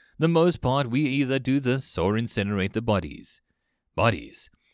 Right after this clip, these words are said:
Humans were barbarians. They were to be honored dead, to be kept alive in memory of the people that they knew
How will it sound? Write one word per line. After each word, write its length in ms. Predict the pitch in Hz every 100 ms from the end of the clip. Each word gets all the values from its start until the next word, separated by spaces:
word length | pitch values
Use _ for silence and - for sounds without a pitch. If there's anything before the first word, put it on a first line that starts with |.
| _
Humans 760 | - 110 143 165 165 156 175 180
were 140 | 226
barbarians. 840 | 240 240 254 269 254 107 85 - - _ _ -
They 460 | 139 156 170 180
were 320 | 117 110 147 135
to 160 | - 80
be 160 | 80
honored 440 | 80 117 131 92 -
dead, 420 | 90 87 85 - _ _ _
to 140 | - 214
be 260 | 226 220
kept 300 | 226 220 202
alive 520 | 240 226 185 180 185 175
in 200 | 208 220
memory 360 | 156 139 156
of 140 | 147 170
the 80 |
people 460 | 196 147 107 107 127
that 180 | 139 135
they 240 | 104 135
knew 480 | 160 156 98 80